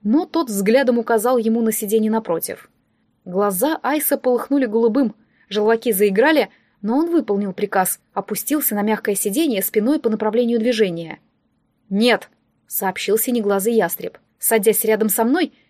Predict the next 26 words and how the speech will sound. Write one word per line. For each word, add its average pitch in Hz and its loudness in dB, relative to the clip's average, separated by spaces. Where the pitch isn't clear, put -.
и 208 -6
я 214 0
непроизвольно 269 0
выпрямила 277 0
спину, 214 -2
чувствуя 196 -2
его 190 -2
силу. 220 -2
«Туда 220 4
я 240 6
отправил 247 4
группу 240 0
для 214 6
сбора 240 4
проб 247 0
магических 233 -2
следов 247 2
и 202 -4
колдуна 247 4
по 208 2
ауре». 185 0
Мы 208 -6
снова 226 -2
переглянулись 254 -2
с - -2
Айсом. 185 -4